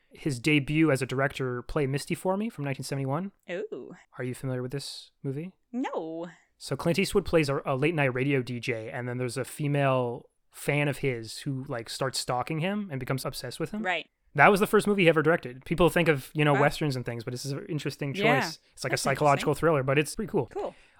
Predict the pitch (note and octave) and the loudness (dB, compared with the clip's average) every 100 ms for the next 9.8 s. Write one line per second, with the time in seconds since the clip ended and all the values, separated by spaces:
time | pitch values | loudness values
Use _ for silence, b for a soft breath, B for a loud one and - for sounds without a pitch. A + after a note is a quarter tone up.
0 | - C3+ C3+ C#3 D3+ C#3+ D3+ D#3+ D3+ C4+ | 0 4 4 2 0 0 2 2 2 2
1 | D#3 D3 C#3+ C#3+ D3 D3 C#3 C3+ C#3 - | 2 2 2 2 -2 -2 0 0 -4 -4
2 | C3+ C#3 C3 B2 - C3 B2 B2+ C3+ D3 | -4 -2 -2 -4 -6 -6 -4 -6 -4 -4
3 | C#3 D3 D3 C3+ C#3 C#3 C3 B2 C#3+ E3+ | -2 -2 -4 -4 -4 -2 -4 -2 2 2
4 | D#3 A#2 A2+ A2 A2 C3 B2 A#2 A#2+ A2+ | 2 -4 -10 -12 -10 -8 -8 -10 -14 -10
5 | C3+ C#3 _ _ - G3 A3+ A3 F#3 D#3+ | -10 -10 _ _ -14 -10 -10 -10 -14 -18
6 | D3 D3 _ C3 B2+ B2+ D3 D3 D#3 D3 | -20 -20 _ -8 -6 -6 -6 -6 -6 -6
7 | D#3 - - - - B2 D#3 - - F#4+ | -8 -10 -16 -18 -16 -12 -12 -12 -14 -12
8 | G#4 - - C3+ C3 B2 C3 B2+ - - | -12 -14 -6 -2 -2 -2 -2 -2 -4 0
9 | F#3 G#3+ C#3+ B2+ - B2+ B2 - | 2 4 4 2 0 -4 -2 -4